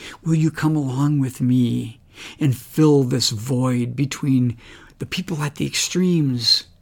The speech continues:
the, the wealthy, the powerful who don't care, and the people who are just yearning for what they need to eke out another day? Will you come with me?"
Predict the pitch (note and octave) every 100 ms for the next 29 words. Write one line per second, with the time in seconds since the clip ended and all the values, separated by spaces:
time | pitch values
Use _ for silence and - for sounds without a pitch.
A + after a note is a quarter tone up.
0 | _ _ _ - _ _ _ D#3 C#3+ C#3
1 | - _ _ _ _ _ - D3 F3 F#3
2 | B2+ - C#3 - - - B3+ A#3 - D3
3 | D3+ E3+ D#3+ - E3+ D3 D2 D#3+ - _
4 | - - - F3+ C#3 - F3 D#3+ E3+ -
5 | F3 D3 - D#3 - G3+ - - D#3+ F3+
6 | G3 G3+ D#3+ C3+ A#2+ - - _ - -
7 | _ _ _ - D3+ D3+ D#3 D#3 D3+ D3+
8 | - E3+ C#3+ D3+ C3+ B2 A#2+ B2 A#2+ C3+
9 | C3+ C#3+ D#3 E3 D3+ D3 - C#3+ C3 B2
10 | - B2+ C3 B2 B2 B2 B2+